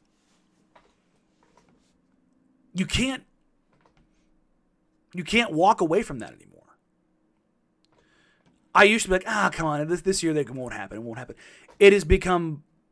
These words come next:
entirely apparent that this is what he does. When he sees other guys are not,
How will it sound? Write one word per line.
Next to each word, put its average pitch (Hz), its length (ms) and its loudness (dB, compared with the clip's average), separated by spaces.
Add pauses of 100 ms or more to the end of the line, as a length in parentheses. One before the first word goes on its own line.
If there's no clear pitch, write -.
(560)
entirely 220 720 2
apparent 202 440 2
that 147 160 -8
this 180 280 -2
is 170 220 0
what 151 240 -4
he 165 180 -10
does. - 680 -10 (1400)
When 156 200 -6
he 160 80 -4
sees 190 340 -4
other 220 280 6
guys 202 360 0
are 156 180 -4
not, 175 540 0